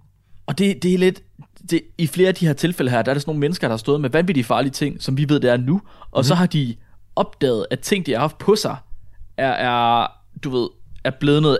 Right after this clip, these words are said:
Speaker 1: andet. Så der er mikroovnen, hvor hans, øh, hvad hedder det, chokoladebar smeltede i lommen på ham, og så tænkte han, "Åh, fuck, hvor fedt, mand," i stedet for at tænke, "Åh, min klunker." Og så er der,
Speaker 2: <laughs>
Speaker 1: øh, så er der røntgen, som, øh,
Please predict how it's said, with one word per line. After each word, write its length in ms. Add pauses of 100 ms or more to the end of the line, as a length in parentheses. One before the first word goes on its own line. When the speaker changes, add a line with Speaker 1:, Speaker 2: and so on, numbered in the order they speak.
Speaker 1:
andet. 360 (460)
Så 60
der 60
er 100
mikroovnen, 560 (200)
hvor 120
hans, 260
øh, 260 (140)
hvad 120
hedder 140
det, 80
chokoladebar 420
smeltede 360
i 40
lommen 160
på 100
ham, 160
og 80
så 60
tænkte 180
han, 120
"Åh, 180
fuck, 240
hvor 100
fedt, 280
mand," 160 (300)
i 80
stedet 200
for 80
at 60
tænke, 280
"Åh, 140
min 120
klunker." 320 (640)
Og 60
så 120
er 120
der, 240
Speaker 2:
<laughs> 80
Speaker 1:
øh, 220 (360)
så 140
er 40
der 80
røntgen, 520 (480)
som, 360
øh, 360